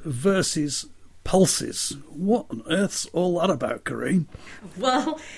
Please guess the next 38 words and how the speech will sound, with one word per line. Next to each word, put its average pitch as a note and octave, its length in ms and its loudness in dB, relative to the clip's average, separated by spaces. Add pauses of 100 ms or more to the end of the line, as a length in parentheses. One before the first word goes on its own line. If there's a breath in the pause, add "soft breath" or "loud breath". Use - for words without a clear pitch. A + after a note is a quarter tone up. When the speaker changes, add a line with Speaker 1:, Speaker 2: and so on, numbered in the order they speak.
(100)
Speaker 2:
it's A#3+ 240 -2
interesting A#3+ 540 0
that F3 120 -2
you E3+ 160 -2
ask, - 460 -2
because G#3 540 0 (460 soft breath)
I B3+ 180 4
tried A#3+ 340 -4
to A#3+ 180 -6
have E3+ 500 -4
a E3 140 -8
rotary G3+ 440 -4
phone E3 320 -8
installed D3+ 680 -8
in D#3+ 180 -12
our, D3 220 -10 (260)
in E3 140 -10
our D3+ 120 -8
home G3 440 -6
when D#3 160 -12
we D#3 100 -10
first C#3 380 -12
moved D3 300 -14
here C3+ 420 -12
two - 160 -12
years C#3 340 -12
ago. D3 380 -10 (640 loud breath)
And F3 400 -4
I F3 140 -2
was F3+ 200 -2
given G#3+ 280 -4
a F#3+ 60 -4
very F#3 340 -2
odd F3+ 300 -6
look F3+ 340 -6
by C#3 140 -8
the D3 80 -14
serviceman F3 720 -8